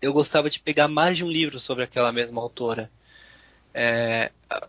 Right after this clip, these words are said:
tem muito livro aqui que eu li um autor, mas ok, eu li aquele autor, eu li aquele livro daquele autor. As autoras, eu, é, eu gostava tanto da escrita que eu ia atrás, eu gostava de, de conhecer mais sobre aquela escrita.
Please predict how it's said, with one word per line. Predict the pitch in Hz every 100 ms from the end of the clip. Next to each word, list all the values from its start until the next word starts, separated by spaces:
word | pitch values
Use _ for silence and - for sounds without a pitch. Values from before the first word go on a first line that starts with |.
| _ -
tem | 139
muito | 147 156 185 - 160
livro | 147 143 139 135
aqui | - - 143 180 175 -
que | - 131 131
eu | 131
li | 135 143 143
um | 160
autor, | 160 - 151 156 190
mas | 196 185 196
ok, | - 143 135 _
eu | 139
li | 135
aquele | 135 - 135
autor, | 135 160 165
eu | 160
li | 147
aquele | 139 - 185 175
livro | 165 165
daquele | 160 160
autor. | 156 - 123 - - - - - _ _ _
As | - 135
autoras, | 143 135 151 160 156
eu, | 151 151 - _ _ -
é, | 139 139 135 131 -
eu | 135
gostava | 151 - 180 202
tanto | - 175 214 175
da | 139
escrita | 131 - 143 196 - 123 120 -
que | - - 147
eu | 147 156
ia | 165
atrás, | 180 - 170 180 175 131
eu | 123
gostava | 120 131 - 151 160
de, | 147 156 _ -
de | -
conhecer | 165 160 175
mais | 165 156 165
sobre | - 127
aquela | 117 120
escrita. | - 117 113